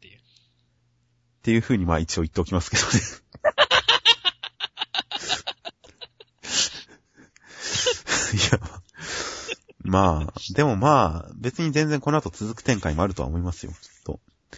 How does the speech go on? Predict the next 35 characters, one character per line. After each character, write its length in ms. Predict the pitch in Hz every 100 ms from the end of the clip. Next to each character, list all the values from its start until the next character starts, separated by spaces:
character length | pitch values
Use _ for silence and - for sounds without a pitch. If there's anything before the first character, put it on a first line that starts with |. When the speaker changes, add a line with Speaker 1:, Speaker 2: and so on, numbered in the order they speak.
| - _ _ _ -
Speaker 2:
あ 120 | 95
の 540 | 92 90 85 85 85 85
ー、 20 |
ア 100 | 107
ル 120 | 117
と 160 | - 82
兄 180 | 92 78
と 320 | 76 69 65 -
カ 80 | 95
リ 100 | 82
ン 60 |
ち 80 | 78
ゃ 60 | 60
ん 40 |
の 60 | 69
話 300 | 80 78 107
も 100 | 80
全 160 | 80
然 160 | 76 71
何 160 | 80
も 80 | 82
始 160 | 87 90
ま 80 | 104
っ 60 |
て 100 | 107
す 80 | -
ら 80 | 65
い 60 |
な 80 | 65
い 40 | -
で 80 |
す 140 | - -
し。 140 | - _ _ _ _ _ 117
Speaker 1:
う 20 |
ん。 100 | 104